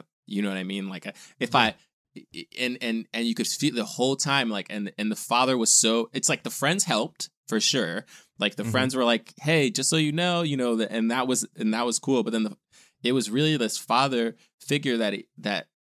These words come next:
Speaker 1: he got to have that had a different reaction. And it didn't make the mother's reaction any less traumatic. Like, like, it was still, uh,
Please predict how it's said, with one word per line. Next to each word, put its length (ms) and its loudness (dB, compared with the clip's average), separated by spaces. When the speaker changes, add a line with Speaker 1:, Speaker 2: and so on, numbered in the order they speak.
Speaker 1:
he 160 -12
got 160 0
to 100 -4
have 480 2
that 160 -2
had 340 2
a 80 -8
different 300 -8
reaction. 520 -2
And 260 -2
it 100 -4
didn't 280 4
make 340 2
the 140 0
mother's 360 4
reaction 440 -2
any 220 2
less 260 0
traumatic. 560 -4
Like, 320 -2
like, 240 -4
it 60 -2
was 160 2
still, 640 2
uh, 200 -4